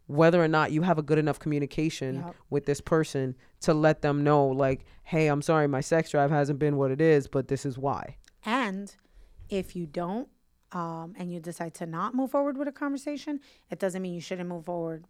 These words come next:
Speaker 2: with starting new communication
Speaker 1: Yeah.
Speaker 2: methods with them. It, this, this, um, brings on bigger topics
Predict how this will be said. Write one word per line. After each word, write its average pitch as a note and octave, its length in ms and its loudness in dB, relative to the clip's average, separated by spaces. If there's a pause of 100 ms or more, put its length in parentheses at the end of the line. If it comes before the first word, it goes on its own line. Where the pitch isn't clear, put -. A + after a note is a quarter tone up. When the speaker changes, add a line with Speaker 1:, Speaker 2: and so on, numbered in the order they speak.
Speaker 2:
with E3 300 -10
starting D#3 420 -8
new D#3+ 120 -12
communication D3+ 840 -10 (260)
Speaker 1:
Yeah. D#3 200 0
Speaker 2:
methods C#3 240 -6
with D#3 180 -16
them. - 120 -14 (420)
It, B3 240 -4
this, D#4+ 320 -2
this, C4 600 -6 (760)
um, F#3+ 260 0
brings G#3 320 0
on F#3 280 0 (100)
bigger F#3 340 0
topics - 560 -6